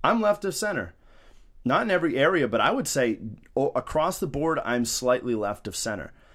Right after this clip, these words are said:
And I'm pretty, I'm pretty balanced to the point where I'm saying that the left is wrong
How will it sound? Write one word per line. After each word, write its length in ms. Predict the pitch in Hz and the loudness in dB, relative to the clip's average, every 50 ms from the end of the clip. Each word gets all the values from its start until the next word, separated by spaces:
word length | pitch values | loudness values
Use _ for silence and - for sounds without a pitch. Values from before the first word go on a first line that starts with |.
| - - - | -20 -10 -6
And 120 | 107 110 | -2 0
I'm 160 | 117 208 277 320 | 0 0 0 -2
pretty, 460 | - - 170 147 139 127 120 113 113 - - | -4 -4 -2 0 0 0 0 -2 -4 -4 -4
I'm 160 | 131 175 226 | -2 -2 -2
pretty 220 | 226 - 254 226 | -2 -2 -2 0
balanced 560 | 147 - - 294 349 320 135 - - - - - | 2 2 2 2 2 -2 -4 -6 -8 -10 -6 -4
to 100 | 165 170 | -2 0
the 80 | 175 | 0
point 260 | 151 156 196 214 214 | 0 0 -2 -2 -2
where 140 | - 151 180 | 0 2 2
I'm 140 | 175 180 180 | 2 2 0
saying 420 | 147 - 185 185 185 185 180 - - - - - - | 0 0 0 2 2 0 0 -4 -6 -12 -20 -20 -2
that 160 | - 123 123 | 0 0 2
the 80 | 123 131 | 2 2
left 320 | 120 139 170 175 175 - | 4 4 4 2 2 0
is 160 | 175 135 107 98 | -2 -4 -2 -4
wrong 640 | 95 101 117 131 160 196 175 117 98 98 95 - | -4 -2 -2 0 0 0 0 -2 -2 -4 -6 -10